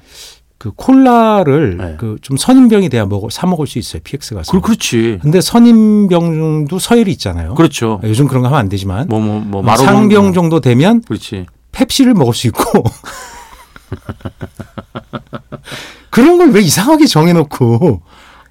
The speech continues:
Speaker 1: 야,
Speaker 2: 아.
Speaker 1: 이건, 이건 다 커트될 것 같다.
Speaker 2: 코카콜라랑 펩시를 그렇게
Speaker 1: 예, 왜냐면 콜-,
Speaker 2: 음.
Speaker 1: 코카가 많이 안 들어왔어요.
Speaker 2: 아.
Speaker 1: 양이 적어.
Speaker 2: 그렇지, 그렇지.
Speaker 1: 그러니까 이제 선임병은
Speaker 2: 네.
Speaker 1: 코카를 먹을 수 있고
Speaker 2: 네.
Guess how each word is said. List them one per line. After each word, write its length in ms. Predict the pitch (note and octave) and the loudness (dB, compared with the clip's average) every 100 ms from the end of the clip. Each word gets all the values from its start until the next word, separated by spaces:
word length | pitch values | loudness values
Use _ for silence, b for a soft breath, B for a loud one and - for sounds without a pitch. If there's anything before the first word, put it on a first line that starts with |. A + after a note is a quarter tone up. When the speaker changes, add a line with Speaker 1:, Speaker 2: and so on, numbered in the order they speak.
| - | 0
Speaker 1:
야, 40 | |
Speaker 2:
아. 40 | D3+ | 2
Speaker 1:
이건, 260 | C#3+ G3+ C3+ | 2 0 -2
이건 220 | C3 F#3 | -2 -2
다 100 | C#3 | -4
커트될 420 | - - A3+ G3+ | -10 -8 -4 -4
것 100 | F3 | -4
같다. 400 | F#2+ F2 F2 G2 _ _ - | -8 -10 -14 -16 _ _ -6
Speaker 2:
코카콜라랑 680 | - E3 G#3+ G3+ F#3+ E3+ E3 | 0 0 2 2 2 2 0
펩시를 500 | G3+ - G3 F3+ D#3 | -2 0 2 2 0
그렇게 380 | A2+ C3 B2+ C3 - | 0 2 2 0 -2
Speaker 1:
예, 60 | D#3 | 2
왜냐면 420 | C3+ D#3 G#3+ F#3+ C3 _ - - | 4 4 4 2 -2 _ -20 -6
콜-, 160 | G2+ C4 | 0 0
Speaker 2:
음. 140 | A#3 - _ | 0 -6 _
Speaker 1:
코카가 380 | - G#3+ G#3 A#3 | -20 -14 -4 0
많이 260 | A#2 C#3 | 0 0
안 160 | A#2 A#2+ | 2 2
들어왔어요. 580 | G3 F#3 E2+ - D2 E2 _ | 2 0 -2 -8 -14 -18 _
Speaker 2:
아. 680 | - F#2 G2 G2+ G2 F#2+ F#2+ | -8 -4 -2 0 -2 0 0
Speaker 1:
양이 200 | A2+ C3+ | 2 2
적어. 440 | C#3 G#2 A#2+ B2 D#2 _ | 0 0 -2 -2 -6 _
Speaker 2:
그렇지, 320 | - C#3 - | -8 -6 -6
그렇지. 380 | G2 F#2 - - | -8 -10 -12 -12
Speaker 1:
그러니까 220 | F#2 D3 D3 | -8 0 2
이제 280 | C3 C3 - | 2 0 -4
선임병은 520 | - - F#3+ F#3 D#3 | -10 -4 0 2 0
Speaker 2:
네. 60 | F3 | -2
Speaker 1:
코카를 320 | - - - | -6 -8 -4
먹을 140 | B2+ A#2 | -2 -4
수 140 | - | -6
있고 180 | G2 - | -10 -6
Speaker 2:
네. 300 | F#2+ F2+ E2+ | -6 -6 -12